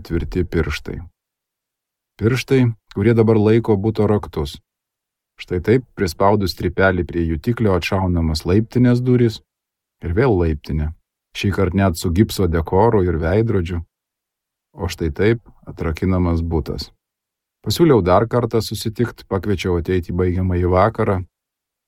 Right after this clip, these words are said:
labiau iš mandagumo, nors ne vien. Jis atsisakė. Turi sergančią žmoną, kurią slaugo, todėl beveik visi jo vakarai užimti.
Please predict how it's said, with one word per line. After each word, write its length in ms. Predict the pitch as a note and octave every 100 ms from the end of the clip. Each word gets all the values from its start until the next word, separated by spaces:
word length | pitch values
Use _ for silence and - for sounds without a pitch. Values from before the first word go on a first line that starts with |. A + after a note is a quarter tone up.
| _ -
labiau 280 | - C3+ B2
iš 160 | G#2+
mandagumo, 720 | A2+ G2 G2 G#2+ A#2+ B2 A2+ G2+ -
nors 280 | F#2 - -
ne 160 | D2+
vien. 320 | G#2+ D2+ C#2+ - _ _ _ _ _ _ _ _ _ -
Jis 200 | A#2+ A#2
atsisakė. 720 | A#2+ - A#2+ G2 D2+ D2+ D2 D#2+ _ _ _ _ -
Turi 180 | G#2 A#2
sergančią 600 | - A#2+ A2+ G#2+ G#2 G#2+
žmoną, 420 | G2+ A#2+ F#2 D#2+
kurią 220 | D2+ D#2+ D#2
slaugo, 540 | - G2+ A2 G#2+ F#2+ - _ _ _ _ -
todėl 240 | G2 G2
beveik 360 | F#2 F#2 F#2+ -
visi 240 | F2+ -
jo 180 | F#2+ F2
vakarai 360 | F2 F2 E2+ E2
užimti. 580 | D#2+ D#2+ F2 D#2 D2+